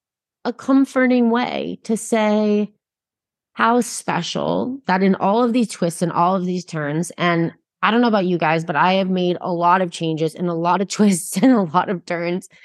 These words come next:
in my life, but especially in the last ten years, five years especially,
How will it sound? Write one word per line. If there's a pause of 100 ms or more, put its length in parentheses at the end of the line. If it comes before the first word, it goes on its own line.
(280)
in
my
life,
but
especially
in
the
last (640)
ten
years, (120)
five
years
especially,